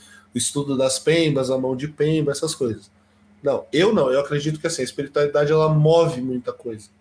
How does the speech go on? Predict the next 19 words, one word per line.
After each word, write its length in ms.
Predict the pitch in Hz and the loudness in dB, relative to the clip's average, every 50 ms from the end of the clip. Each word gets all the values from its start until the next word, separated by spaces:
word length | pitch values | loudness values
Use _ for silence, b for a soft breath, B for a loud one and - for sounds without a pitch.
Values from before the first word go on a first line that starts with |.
| _ _ _ _ _ _ _ _ _ _ _ _ _ | _ _ _ _ _ _ _ _ _ _ _ _ _
Ela 180 | - 104 113 113 | -4 -2 -2 0
vai 180 | 117 131 135 143 | 2 2 2 2
mover 420 | 147 147 147 143 - 143 156 165 | 4 2 2 2 2 0 2 2
isso 240 | 165 170 - - - | 2 0 -2 -2 -2
e 20 | 160 | 0
vai 120 | 170 170 | 0 0
falar, 240 | 170 170 160 151 147 | 0 0 -2 0 0
"Bom, 280 | 151 175 151 117 104 - | 2 2 0 0 -2 -6
você 140 | - - 160 | -10 -10 -6
tá 140 | - 185 185 | -4 -4 -4
pronto, 520 | 185 - 185 190 196 220 226 220 - 226 - _ - | -2 -2 0 0 0 0 -2 -4 -6 -14 -18 _ -4
risca 340 | 151 190 214 214 - - 226 | -2 0 0 0 0 0 0
aí." 200 | 185 - - - b b b b b b b b b | 0 0 -2 -6 b b b b b b b b b
Ah, 200 | - 208 190 120 - | 2 2 2 2 2
tá 140 | - 180 180 | 2 2 4
errado, 320 | 185 170 180 190 190 185 | 4 6 6 4 6 4
às 140 | 165 160 156 | 2 2 2
vezes, 220 | 202 220 214 214 | 2 2 2 2
geralmente, 680 | 214 214 220 226 220 208 208 220 214 214 - 214 - | 2 4 4 4 4 2 0 0 -2 -2 -6 -12 -14